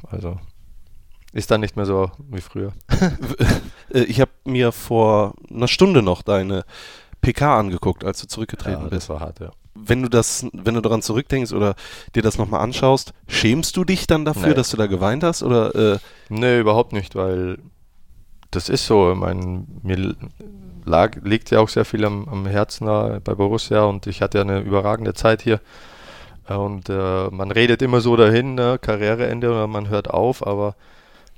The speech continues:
Speaker 1: die Wahrheit ist, wenn man's dann das erste Mal auch so richtig ausgesprochen hat, dann brechen halt viele Dämme und das war halt einfach so.
Speaker 2: Mhm.
Speaker 1: Und, äh, ich war auch überwältigt von, äh, f-, äh, von den Menschen, die alle dann auch da waren, ne,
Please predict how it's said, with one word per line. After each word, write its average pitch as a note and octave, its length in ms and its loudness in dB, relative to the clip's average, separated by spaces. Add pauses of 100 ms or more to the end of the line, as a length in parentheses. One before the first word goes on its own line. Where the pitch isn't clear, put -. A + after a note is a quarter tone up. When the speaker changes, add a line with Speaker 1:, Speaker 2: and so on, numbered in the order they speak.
(140)
Speaker 1:
die F#2+ 80 -2
Wahrheit A2+ 300 6
ist, A#2+ 240 2
wenn G#2 120 0
man's G2+ 180 0
dann G2 120 2
das G2 140 -2
erste A2+ 300 2
Mal G#2 160 2
auch G2+ 100 2
so - 140 -4
richtig G2+ 300 -2
ausgesprochen G2+ 600 2
hat, G2 240 0
dann G2 300 -2
brechen G2+ 320 -4
halt F#2+ 120 -2
viele F#2 200 -2
Dämme A2 200 2
und F2+ 140 -4
das F#2 120 -4
war G2+ 120 2
halt G#2+ 100 0
einfach F2 280 -4
so. F2+ 200 -8 (200)
Speaker 2:
Mhm. F#2+ 220 -6
Speaker 1:
Und, F2 180 -6
äh, F2 380 -2
ich - 120 -8
war F2+ 80 2
auch F#2+ 140 0
überwältigt F#2+ 560 0
von, F#2+ 320 -6 (640)
äh, F2 140 -2
f-, - 220 -10
äh, G2 520 -4
von - 220 -10
den F2 180 -4
Menschen, G2 460 -2
die F#2+ 180 -2
alle F#2 220 2
dann F2 180 -2
auch E2+ 140 -2
da G#2 240 6
waren, E2+ 220 2
ne, G2 260 -6